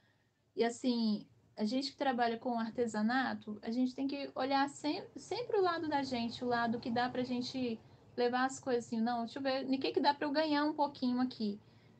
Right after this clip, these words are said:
De que que dá pra eu comprar, assim, mais em conta pra equipar meu ateliê? Então, assim, a gente tem que ir fazendo dessa forma. Igual eu, eu não tenho tudo.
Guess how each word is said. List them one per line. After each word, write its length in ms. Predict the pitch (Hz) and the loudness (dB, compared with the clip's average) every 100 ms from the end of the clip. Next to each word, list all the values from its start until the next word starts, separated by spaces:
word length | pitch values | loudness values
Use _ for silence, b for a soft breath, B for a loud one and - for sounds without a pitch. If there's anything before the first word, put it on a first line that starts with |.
| - | -16
De 240 | - 233 214 | -10 -4 -2
que 200 | 247 294 | 0 0
que 40 | |
dá 120 | 262 | 0
pra 120 | 254 269 | 0 0
eu 60 | |
comprar, 340 | 269 254 247 247 | 0 0 2 -2
assim, 220 | 247 240 | -2 -2
mais 320 | 240 247 254 | -2 -2 0
em 100 | 247 | -2
conta 460 | 254 247 262 277 269 | 0 2 2 2 -2
pra 420 | 277 269 254 247 | 0 2 2 0
equipar 460 | 247 277 - 247 | -2 -4 0 0
meu 100 | 240 | 0
ateliê? 640 | 240 233 247 226 208 202 214 247 - | -2 -2 -2 0 -2 -2 -6 -12 -6
Então, 180 | 277 277 | -2 -2
assim, 240 | 269 269 | -2 -6
a 40 | |
gente 200 | 262 294 | -4 -4
tem 100 | 415 | -6
que 100 | 415 | 0
ir 120 | 440 440 | 2 4
fazendo 300 | 427 403 381 | 2 2 0
dessa 220 | 392 440 | 0 -2
forma. 460 | - 381 262 240 226 _ _ - - | 2 4 4 0 -6 _ _ -12 -2
Igual 380 | 254 269 339 | 0 2 2
eu, 300 | 285 226 220 | 2 2 0
eu 200 | 254 240 | 0 2
não 120 | 339 480 | 2 0
tenho 200 | 719 - | -2 0
tudo. 500 | 440 403 269 247 214 | 4 6 6 2 0